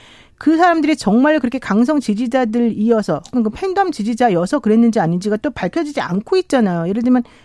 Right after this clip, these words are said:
이완욱 의원 같은 경우에도 본인이 그렇게 화를 냈지만 현실적으로는 그게, 그게 아니었다고 밝혀졌잖아요. 그러니까 그런 걸 따져보게 되면 확인을 해서 그 사람들이 그렇게 하는 거는 팬덤이든 뭘든 다 떠나가지고 어쨌든 남에게 협박을 하거나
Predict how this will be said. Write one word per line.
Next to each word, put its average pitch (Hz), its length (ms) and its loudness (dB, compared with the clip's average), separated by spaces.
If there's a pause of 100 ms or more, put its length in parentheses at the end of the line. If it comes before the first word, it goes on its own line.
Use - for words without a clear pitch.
이완욱 311 400 4
의원 262 180 2
같은 247 240 0
경우에도 220 560 2 (200)
본인이 294 340 4
그렇게 233 180 -4
화를 339 300 0
냈지만 233 320 0
현실적으로는 294 580 -2
그게, 220 220 0
그게 - 260 -2
아니었다고 233 800 2
밝혀졌잖아요. 190 880 -2
그러니까 - 320 -10
그런 330 200 0
걸 349 80 0
따져보게 294 400 2
되면 240 340 2 (360)
확인을 403 460 2
해서 359 200 2
그 269 120 -2
사람들이 311 320 2
그렇게 240 240 0
하는 269 160 4
거는 262 220 2
팬덤이든 415 500 2
뭘든 240 360 4
다 202 140 -4
떠나가지고 320 920 0 (300)
어쨌든 269 880 0
남에게 254 440 2
협박을 311 400 2
하거나 254 600 2